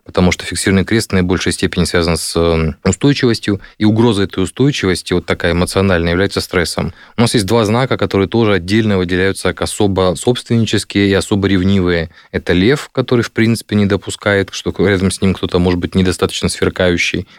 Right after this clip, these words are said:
И скорпион, знак, который на самом деле нуждается в ревности по-своему, потому что для него любовь и ревность — это очень тесно взаимосвязанные вещи. Скорпион, если и любит, это обоих полов касается, то он, как правило, ревнует.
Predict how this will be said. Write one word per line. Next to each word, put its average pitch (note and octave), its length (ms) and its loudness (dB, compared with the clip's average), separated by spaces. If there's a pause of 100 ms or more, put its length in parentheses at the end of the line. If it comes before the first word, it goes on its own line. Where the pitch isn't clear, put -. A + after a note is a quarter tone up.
И - 60 0
скорпион, G#2 800 2
знак, G2+ 320 0
который G2+ 300 2
на G2 80 2
самом F#2+ 400 0
деле A#2 240 2
нуждается G2+ 760 0
в D#2 180 -4
ревности E2 440 -2
по-своему, D2+ 640 -2
потому F2 340 2
что - 140 -4
для F2 120 0
него F2+ 220 2
любовь G2 340 0
и - 40 -4
ревность — A2 280 0
это F#2+ 140 -2
очень F#2 200 0
тесно F#2 280 -2
взаимосвязанные E2 800 0
вещи. - 280 -4 (180)
Скорпион, G#2 640 0
если G#2 360 0
и F#2+ 80 2
любит, G2 320 0
это F#2+ 240 0
обоих F2 320 0
полов A2+ 240 0
касается, C#3 600 0
то G#2 120 -4
он, G#2+ 140 2
как - 180 -2
правило, G#2 360 2
ревнует. E2+ 500 -4